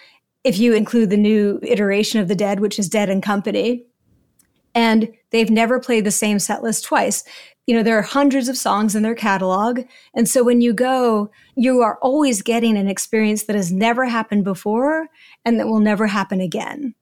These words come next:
I feel like people who are like, they listen to a recording, they're like, "Oh, they don't sound so good." I say, "You gotta go see them.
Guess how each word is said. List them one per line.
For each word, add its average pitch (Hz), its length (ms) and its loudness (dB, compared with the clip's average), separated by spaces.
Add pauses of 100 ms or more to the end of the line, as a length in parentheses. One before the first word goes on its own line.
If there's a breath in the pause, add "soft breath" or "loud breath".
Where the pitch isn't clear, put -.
(540 soft breath)
I 240 160 0
feel 269 140 4
like - 80 -4
people 269 220 0
who 247 80 2
are 247 60 4
like, 220 200 0
they 226 100 0
listen 254 300 2
to 233 80 2
a 214 60 4
recording, 214 280 0
they're 208 80 0
like, 208 160 -4
"Oh, 277 220 2
they 233 120 2
don't 226 200 0
sound 220 300 0
so 214 140 -2
good." 190 220 -4
I 202 80 -4
say, 214 320 -4 (420 soft breath)
"You 226 80 0
gotta 214 240 2
go 208 220 0
see 208 260 -2
them. 208 440 -6